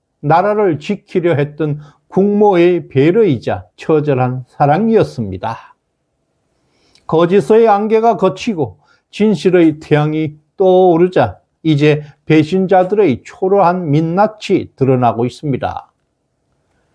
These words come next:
일 심 무죄 판결은 김건희 여사의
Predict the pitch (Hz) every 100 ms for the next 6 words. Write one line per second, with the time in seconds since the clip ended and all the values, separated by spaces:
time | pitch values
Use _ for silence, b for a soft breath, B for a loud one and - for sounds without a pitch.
0 | _ _ - 165 165 151 175 160 170 180
1 | 165 - 143 143 156 147 - _ _ _
2 | _ - 139 135 143 151 147 147 160 165